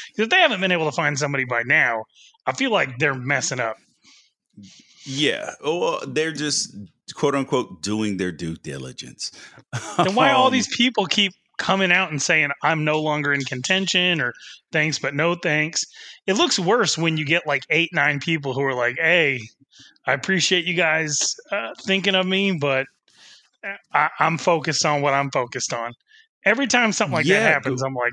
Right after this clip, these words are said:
Speaker 1: "This
Speaker 2: 'cause
Speaker 1: makes
Speaker 2: they,
Speaker 1: Pac-twelve
Speaker 2: 'cause they
Speaker 1: look
Speaker 2: all
Speaker 1: stupid."
Speaker 2: got raises. They all got raises.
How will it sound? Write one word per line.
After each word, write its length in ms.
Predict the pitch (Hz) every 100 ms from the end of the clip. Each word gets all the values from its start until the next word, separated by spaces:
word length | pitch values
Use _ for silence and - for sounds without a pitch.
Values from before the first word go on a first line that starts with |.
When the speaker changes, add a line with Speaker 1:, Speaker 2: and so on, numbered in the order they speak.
| -
Speaker 1:
"This 120 | 147
Speaker 2:
'cause 100 | 208
Speaker 1:
makes 120 | 190
Speaker 2:
they, 140 | 185 127
Speaker 1:
Pac-twelve 140 | 117
Speaker 2:
'cause 180 | 185 180
they 100 | 170
Speaker 1:
look 100 | -
Speaker 2:
all 180 | 156 180
Speaker 1:
stupid." 60 |
Speaker 2:
got 240 | 190 156 127
raises. 720 | 135 123 104 95 95 - - _ _ _ _ -
They 140 | 123
all 180 | 123 151
got 200 | 170 170 127
raises. 640 | 120 110 92 90 92